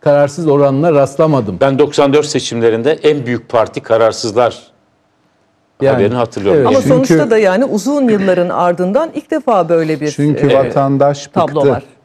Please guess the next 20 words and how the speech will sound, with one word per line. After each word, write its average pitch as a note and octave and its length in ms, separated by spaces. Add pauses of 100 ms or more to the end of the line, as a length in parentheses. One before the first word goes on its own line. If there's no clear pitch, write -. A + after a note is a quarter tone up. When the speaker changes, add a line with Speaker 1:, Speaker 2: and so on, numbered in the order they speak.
(340)
Speaker 4:
İki C3+ 220
bin C#3 80
on D3+ 240
dört C#3+ 260
yılından A#2+ 480
beri C3+ 200
bu C3 100
vatandaş C3 580
kaç - 300
kere C#3 240
sandığa G#2+ 520
gitti? F2+ 420 (400)
Ve B2 100
her D#3+ 220
gittiğinde B2 640
de D3+ 120
vatandaşa B2+ 640
şu - 200
konuyu G#2+ 360
önüne, G2 400